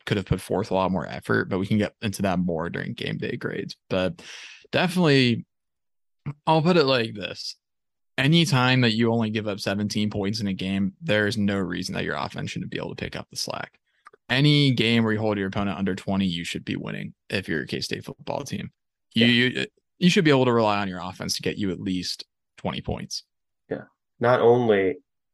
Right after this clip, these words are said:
Speaker 2: did we hold them to less than twenty, we got, you know, multiple turnovers. We had two interceptions on the day. Should have been three.
Speaker 1: Yep.
Speaker 2: And we stopped them on fourth down a couple of times. We had a couple of really important, really close third downs that should have stolen momentum from them.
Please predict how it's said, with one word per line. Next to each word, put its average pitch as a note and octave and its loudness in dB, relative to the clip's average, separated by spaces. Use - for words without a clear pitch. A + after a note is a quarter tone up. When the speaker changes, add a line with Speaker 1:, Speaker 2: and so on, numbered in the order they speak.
Speaker 2:
did A2 -2
we G#2 0
hold G#2 4
them G2 2
to F#2 0
less F#2+ 0
than G2 -2
twenty, F#2+ 0
we F#2 -4
got, F#2 -2
you G2 -2
know, G2 -4
multiple G#2 4
turnovers. F#2+ 0
We F#2+ 0
had F#2+ -2
two G#2 4
interceptions F#2+ 2
on F2+ -2
the F#2 -2
day. F2+ 2
Should A#2 2
have A2+ 2
been F2+ 4
three. F2+ -4
Speaker 1:
Yep. G2 0
Speaker 2:
And F#2 2
we G#2 -6
stopped F#2+ 2
them F#2 4
on F2+ 2
fourth F#2 -2
down F#2 4
a - -8
couple - -6
of - -6
times. F2+ 0
We F2+ -4
had F#2+ 2
a F#2 2
couple F#2 -2
of F2 -2
really F#2+ 2
important, F#2 -2
really F#2+ 0
close F#2+ -2
third F#2+ 4
downs F#2 0
that F2+ -8
should G2 0
have F#2+ 2
stolen F#2 4
momentum F#2 0
from - -4
them. - -6